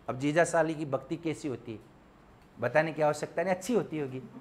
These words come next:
अब जिनके अनुभव करो, नहीं है तो अनुभव करो, <laughs> कर लेना। लेकिन हंसो मत, तो गलत सोच रहे हैं आप। हंसी मजाक वहाँ चलती रहती है, किसके? जीजा में और साली की भक्ति में तो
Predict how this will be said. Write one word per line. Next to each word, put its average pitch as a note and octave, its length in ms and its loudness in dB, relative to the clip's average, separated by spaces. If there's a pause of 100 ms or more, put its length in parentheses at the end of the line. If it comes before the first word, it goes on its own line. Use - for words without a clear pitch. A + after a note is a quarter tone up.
(500)
अब C3+ 120 0
जिनके F3 400 2
अनुभव E3 300 4
करो, F3 280 0 (640)
नहीं E3 300 2
है D#3 80 2
तो B2+ 200 -4 (720)
अनुभव G#3 300 4
करो, A3 220 4
<laughs> - 1160 -12
कर G#3 140 8
लेना। G3+ 300 4 (500)
लेकिन F#3+ 240 6 (580)
हंसो C4 260 2
मत, C#3+ 160 0
तो C#3 80 -4
गलत D3 300 2
सोच C3 240 -4
रहे A#2+ 80 -4
हैं F#2+ 60 -8
आप। - 80 -16 (580)
हंसी D3 260 -2
मजाक D#3 420 2
वहाँ D3 160 2
चलती A#2 360 -8
रहती G#2 220 -10
है, G2+ 120 -10
किसके? D3+ 380 -4 (140)
जीजा C3+ 400 6
में F3+ 180 2
और E3 240 4
साली C#3+ 400 2
की D#3 160 -2
भक्ति C3 380 0
में B2+ 160 -2
तो F3 100 -2